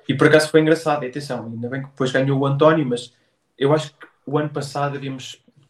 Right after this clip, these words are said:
três capazes de ganhar, cinco carros capazes de ganhar,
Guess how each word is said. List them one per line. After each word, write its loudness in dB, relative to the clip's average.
três 0
capazes -8
de -6
ganhar, -8
cinco -2
carros 2
capazes -2
de -10
ganhar, -6